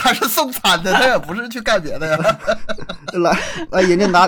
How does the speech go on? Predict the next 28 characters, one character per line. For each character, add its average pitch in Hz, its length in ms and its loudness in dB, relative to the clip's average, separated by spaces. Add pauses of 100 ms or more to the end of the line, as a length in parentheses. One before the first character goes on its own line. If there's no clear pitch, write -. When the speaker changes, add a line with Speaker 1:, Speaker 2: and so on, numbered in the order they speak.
Speaker 2:
拿 165 160 2
你 180 100 2
脑 175 200 0
袋 143 60 2
一 156 40 2
顿 190 120 2
盘， 123 260 -2
一 151 60 -2
顿 180 140 -2
盘， 139 260 -4
盘 147 180 -2
了 160 60 0
多 165 100 2
少 147 100 4
年 110 260 -4
是 135 40 -6
吧？ 123 240 -8
就， 175 140 -10
就 185 140 -4
没 160 120 0
记 180 140 -4
性 156 100 -2
眼 131 120 -2
儿。 107 200 -8
哎 123 120 -8
呦 131 80 -6
我 95 80 -8
天， - 200 -16